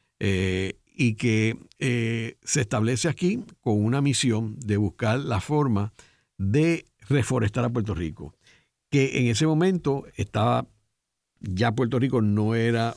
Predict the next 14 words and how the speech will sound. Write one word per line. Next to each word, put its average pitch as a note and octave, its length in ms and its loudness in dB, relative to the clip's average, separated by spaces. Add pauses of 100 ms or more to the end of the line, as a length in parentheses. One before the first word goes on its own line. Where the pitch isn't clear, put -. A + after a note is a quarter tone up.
un, A#2 460 0 (100)
una A#2+ 260 0
capital A2 580 -2
azucarera, A2 720 -2 (500)
eh, G#2+ 320 2
y A2+ 100 4
había G#2 280 2
una A#2+ 160 0
cantidad A#2 260 0
de A#2 80 0
terrenos A2 600 0
que G#2+ 120 -2
se A2+ 120 -4
habían G#2 640 -2